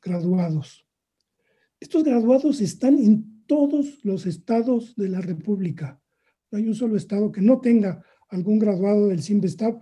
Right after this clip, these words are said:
haciendo investigación científica o tecnológica. Ahí están los datos que, por supuesto,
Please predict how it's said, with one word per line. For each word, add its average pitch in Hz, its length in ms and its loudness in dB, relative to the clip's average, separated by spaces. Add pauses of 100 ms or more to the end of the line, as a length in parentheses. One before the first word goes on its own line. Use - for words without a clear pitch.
(160)
haciendo 240 640 2 (240)
investigación 180 840 -4
científica 175 840 -8 (260)
o 190 400 -8
tecnológica. 180 840 -2 (340)
Ahí 277 120 0
están 269 260 6
los 208 140 6
datos 190 320 0
que, 214 120 -6
por 160 200 -8
supuesto, 190 520 -2